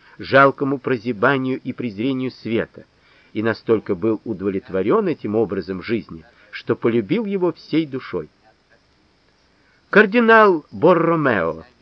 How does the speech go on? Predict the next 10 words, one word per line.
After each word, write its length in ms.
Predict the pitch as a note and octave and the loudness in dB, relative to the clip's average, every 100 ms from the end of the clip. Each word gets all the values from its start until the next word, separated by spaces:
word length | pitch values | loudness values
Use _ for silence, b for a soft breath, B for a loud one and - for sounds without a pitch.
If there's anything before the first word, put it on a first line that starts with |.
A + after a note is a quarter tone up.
| _ | _
скончавшийся 720 | - C#3 - G#2 - F#2+ - | -6 -4 0 -2 -2 -14 -10
недавно 380 | A2 G2 D#2+ F2+ | -8 -6 -6 -8
в 100 | E2 | -8
Милане, 320 | B2+ E2+ D2 C#2+ _ _ _ _ _ _ - | -8 -8 -14 -20 _ _ _ _ _ _ 0
в 100 | - | 2
этом 360 | - C#3 A#2+ _ - | 4 2 2 _ -10
средоточии 600 | A#2 A2+ A#2+ C3 - G#2+ | -6 0 2 2 -2 -2
роскоши 640 | G2 A2 D#3+ - - - | 0 4 4 2 -12 -10
и 40 | G#2 | -8
наслаждений, 840 | F#2+ - F#2 D2+ E2 E3+ D3+ F2+ | -8 -6 -8 -6 0 2 2 -4